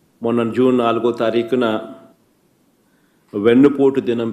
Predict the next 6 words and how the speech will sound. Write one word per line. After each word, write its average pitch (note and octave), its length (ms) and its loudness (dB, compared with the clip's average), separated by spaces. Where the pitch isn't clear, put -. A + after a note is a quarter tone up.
పేరిట A2+ 320 -4
ఒక A2+ 80 -18
పిలుపు B2 260 -10
ఇవ్వడం A#2 240 -2
జరిగింది. A2+ 440 -6
రాష్ట్ర A#2 480 -6